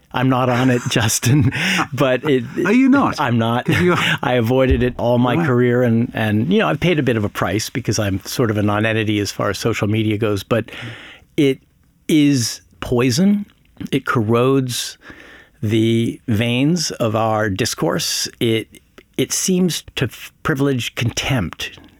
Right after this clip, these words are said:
Speaker 1: Contempt is the language of social media, and contempt to me is antithetical to democracy, in which,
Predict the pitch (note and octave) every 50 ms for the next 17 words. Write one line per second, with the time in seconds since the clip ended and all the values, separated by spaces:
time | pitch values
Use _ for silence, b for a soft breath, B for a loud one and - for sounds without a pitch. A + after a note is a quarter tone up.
0 | _ _ - - C3+ - - - - E3+ E3 D3+ - - D3 G#2+ G2 - A#2+ A2+
1 | A#2+ A#2 A#2 A#2+ A2+ A2+ G#2 F#2 - G2 - - A#2+ A2+ G#2 - - A#2 G2+ G#2+
2 | G#2+ G#2+ G#2+ G#2+ G#2 F#2 G#2+ A#2+ A2+ - - B2 A#2 - - - - D#3 D3+ D3+
3 | C3 - - - B B B B B B B B - - C#3 B2 C3+ D3 D#3 D3+
4 | C#3 G#2+ - - - B2+ B2+ - - A2 - - - D3 C#3 C3+ C3 - A2 G#2
5 | - - A#2 G#2 A2 G2 A2+ A#2 A#2 - - B2 - - - A2 G2+ F#2 F2+ G2+
6 | G2+ A2+ A#2+ A#2+ B2 B2 A#2+ - - -